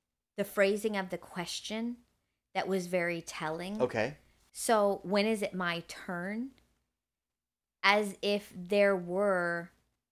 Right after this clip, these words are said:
Speaker 1: like, God is choosing people that, "Oh, this is your turn now." And it's the same idea of,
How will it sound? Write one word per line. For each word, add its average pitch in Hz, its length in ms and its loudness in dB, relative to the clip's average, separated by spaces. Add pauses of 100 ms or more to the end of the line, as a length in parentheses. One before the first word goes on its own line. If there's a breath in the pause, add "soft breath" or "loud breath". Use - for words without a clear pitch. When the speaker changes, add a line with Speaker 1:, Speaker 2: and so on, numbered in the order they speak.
(160)
Speaker 1:
like, 196 220 4
God 208 360 6
is 196 240 0
choosing 208 600 0
people 202 540 -4
that, 180 240 -2
"Oh, 175 140 0
this 185 240 -2
is 180 160 -6
your 185 180 -2
turn 185 300 -6
now." 170 240 0
And 175 160 -4 (260 loud breath)
it's 240 220 2
the 240 100 -4
same 233 520 0
idea 208 500 0
of, 175 280 2